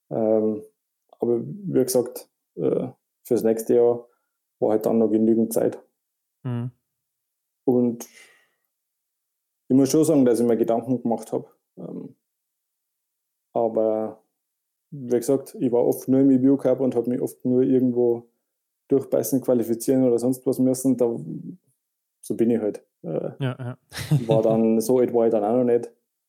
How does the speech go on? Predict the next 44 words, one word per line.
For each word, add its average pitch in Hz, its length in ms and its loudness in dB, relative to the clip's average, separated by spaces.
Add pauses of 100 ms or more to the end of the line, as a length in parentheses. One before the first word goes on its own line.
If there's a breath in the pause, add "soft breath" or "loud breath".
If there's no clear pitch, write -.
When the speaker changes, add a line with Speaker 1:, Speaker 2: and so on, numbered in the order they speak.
(280)
Speaker 1:
Dann - 120 -8
hab 110 60 -2
ich 110 60 -4
mir 110 80 -2
gedacht, 110 300 -4
das - 320 -10
muss 127 420 -4
schon 113 140 -2
wieder 110 120 2
irgendwie 110 320 2
gehen. 113 280 -2 (880)
Aber 113 300 4 (100)
hätte 123 200 2
auch 120 40 2
sein 131 180 2
können, 135 260 4
wenn's 123 180 2
nicht 135 180 2
so 143 80 2
gut 143 180 2
geworden 131 280 2
war 131 160 2
von 131 160 -4
der 123 80 0
Schulter, 131 420 -2 (540)
dass 110 140 -2
halt 117 100 2
einfach 110 180 0
nicht 117 140 2
funktioniert 127 440 -2
hat. 127 200 -8 (320)
Speaker 2:
Schränkt 117 240 -4
dich 131 80 -4
das 131 140 -2
denn 117 120 -2
heute 147 200 0
noch 143 120 2
ein 156 400 -4
beim 147 520 -2 (140)
Training 151 460 -2
oder 127 180 -2
auch 131 100 0
im 131 120 0
Wettkampf, 139 520 -6